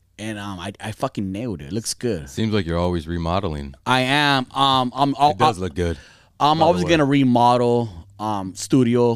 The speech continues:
Speaker 1: my life, whatever needs changes. You make those changes. Um, s-, cheesy metaphor, but it is what it is, you know. Uh, I like the way it came out. This probably isn't the finishing touch.
Speaker 2: No, it looks dope.
Speaker 1: I still need to put a Monster fridge. They're, they're,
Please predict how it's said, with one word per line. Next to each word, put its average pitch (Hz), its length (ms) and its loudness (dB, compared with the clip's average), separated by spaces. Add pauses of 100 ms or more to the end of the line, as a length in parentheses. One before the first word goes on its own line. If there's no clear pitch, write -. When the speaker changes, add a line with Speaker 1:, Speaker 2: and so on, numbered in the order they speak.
Speaker 1:
my 101 140 0
life, 117 480 2
whatever 117 340 2
needs 113 240 0
changes. 117 640 -2
You 110 120 -4
make 117 120 0
those 104 160 -4
changes. 110 680 -2
Um, 101 440 -4
s-, - 200 -14 (280)
cheesy 135 320 2
metaphor, 123 580 2
but 117 300 0
it 113 80 2
is 110 140 -2
what 113 100 2
it 101 140 -2
is, 110 280 -2
you 107 120 -4
know. 110 180 0
Uh, 110 60 -4 (480)
I 110 260 -2
like 117 160 -2
the 127 60 -4
way 117 80 0
it 107 80 -2
came 117 180 -2
out. 127 300 2
This 120 280 -6 (560)
probably 143 300 2
isn't 139 180 -2
the 113 100 -2
finishing 143 520 -2
touch. - 400 -2 (380)
Speaker 2:
No, 82 180 -6
it 73 40 -8
looks 87 220 -10
dope. 78 340 -6
Speaker 1:
I 127 120 2
still 143 260 2
need 135 140 4
to 127 60 2
put 127 280 2
a 113 100 2
Monster 123 760 2
fridge. 123 720 0
They're, 127 220 0
they're, 117 600 -2